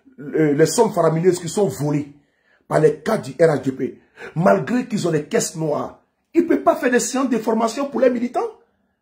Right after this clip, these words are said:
Pour leur dire que la violence ne doit pas passer en politique, il faut convaincre et non vaincre. Ils ne savent pas cela. Donc nous allons interdire. On va prendre même un décret. C'est-à-dire que c'est un décret pour interdire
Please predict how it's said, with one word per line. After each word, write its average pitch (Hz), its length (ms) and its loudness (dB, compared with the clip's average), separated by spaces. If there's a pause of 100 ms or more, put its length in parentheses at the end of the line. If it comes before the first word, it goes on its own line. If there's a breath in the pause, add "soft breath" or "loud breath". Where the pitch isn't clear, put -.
(800 loud breath)
Pour 254 120 6
leur 311 100 4
dire 262 120 4
que 269 100 0
la 233 140 6
violence 240 500 0
ne 185 100 4
doit - 80 4
pas 262 100 0
passer 233 220 -4
en 240 80 -2
politique, 240 480 0 (360)
il 302 140 4
faut - 140 0
convaincre 196 500 2
et 170 60 2
non 170 160 -2
vaincre. 165 360 0 (1160)
Ils 233 80 4
ne 269 80 6
savent 277 220 0
pas 330 100 2
cela. 381 380 -4 (500)
Donc 220 180 4
nous 269 160 2
allons 214 240 2
interdire. 156 760 -2 (380 soft breath)
On 220 60 4
va 320 140 8
prendre 247 240 0
même 214 180 -2
un 240 60 6
décret. 170 640 0 (1080)
C'est-à-dire 254 240 4
que 226 80 -4
c'est 208 180 6
un 262 40 4
décret 165 420 -2
pour - 300 -8
interdire 240 680 0